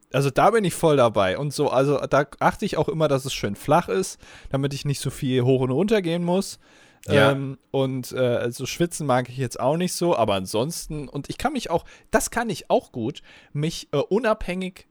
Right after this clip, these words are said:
Speaker 1: ernähren. Also wenn man zum Beispiel durch Berlin läuft, man hat ja überall einen Dönerladen, da kann man sich mal, also da, da hab ich schon viele, äh, viele Stunden Spaziergänge überlebt, indem ich mir einfach für zwei Euro fünfzig einen Döner geholt hab.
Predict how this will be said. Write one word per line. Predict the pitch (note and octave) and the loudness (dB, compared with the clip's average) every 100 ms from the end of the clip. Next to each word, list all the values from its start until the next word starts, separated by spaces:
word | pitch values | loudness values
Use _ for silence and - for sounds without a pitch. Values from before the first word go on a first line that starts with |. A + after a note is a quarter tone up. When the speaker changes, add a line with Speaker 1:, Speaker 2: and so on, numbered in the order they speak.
| - | -6
Speaker 1:
ernähren. | B2+ C#3+ F3 F#3 E2+ | -4 -2 0 2 0
Also | F2+ C3+ | -2 0
wenn | D3 | 0
man | F#3 | -2
zum | F3 D#3+ | -4 -2
Beispiel | D#3 E3+ C#3+ | -2 -2 -4
durch | D3+ C3+ - | -4 -4 -2
Berlin | A#2+ C#3 A#3+ | -2 -2 -4
läuft, | D3+ F#2 B2 - B2 | 0 2 2 -2 -4
man | B2+ | -4
hat | C3 C3+ | -2 -4
ja | - | -4
überall | F3 G3+ F#3+ A#2+ | -4 -2 -2 -2
einen | C3+ | -4
Dönerladen, | D#3+ G3 B2+ D#2+ E2+ F2+ | -4 -4 -2 -2 -2 -4
da | |
kann | - D3+ | -4 -2
man | D3 | -2
sich | C#3+ - | -4 -2
mal, | D3 C#3 | 0 0
also | C3 C3 | 0 -2
da, | - B2 E3 | 2 2 2
da | - C#3+ | 0 0
hab | D#3+ | 0
ich | F3+ - | -2 -4
schon | D#3+ D3 D#3 | -6 -8 -12
viele, | - - A3 A3 G#3+ G3+ - | -10 -6 0 2 2 -4 -6
äh, | F3 E3+ E3+ E3 - _ _ _ - | -2 0 0 -2 -8 _ _ _ -16
viele | - F3+ F3 | -8 -2 -2
Stunden | - - F3 G#3 - F#3 F#3+ F#3+ | -2 2 2 2 -4 -6 -6 -6
Spaziergänge | - D3+ - - F#3+ D#3 D3 C#3 | -4 -2 -2 -2 -2 0 0 0
überlebt, | D3 C3+ C#3 E3+ - - | 4 4 4 2 -2 -10
indem | C#3+ D3+ | -6 -4
ich | D#3 | -4
mir | C3+ | 0
einfach | C#3+ F3+ - | 0 0 -2
für | D#3+ D3 - - - | 0 0 -4 -20 -8
zwei | - D#3+ | 4 6
Euro | D#3+ D3+ | 6 4
fünfzig | F#3 F#3 - D3+ | 2 -2 0 -2
einen | C3 | 0
Döner | D#3 E3+ A#2 | 0 0 -2
geholt | F2 F2+ E2+ | -4 -4 -4
hab. | D2+ | -8